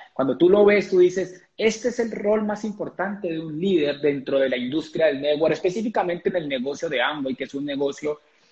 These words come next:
que está cimentado en el liderazgo. ¿Cuáles son tus mayores aprendizajes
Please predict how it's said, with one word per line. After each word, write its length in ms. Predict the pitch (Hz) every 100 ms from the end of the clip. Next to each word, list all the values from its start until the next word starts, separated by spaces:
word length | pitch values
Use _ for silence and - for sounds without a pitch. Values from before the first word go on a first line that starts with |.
| _ -
que 80 |
está 160 | 127 -
cimentado 580 | - 160 123 113 139 139
en 120 | 135
el 120 | 120
liderazgo. 580 | 113 107 120 135 117 - - _ _ _
¿Cuáles 240 | - 139 156
son 180 | 180 160
tus 140 | 160
mayores 360 | 156 127 131 147
aprendizajes 880 | - 131 120 113 - 123 151 -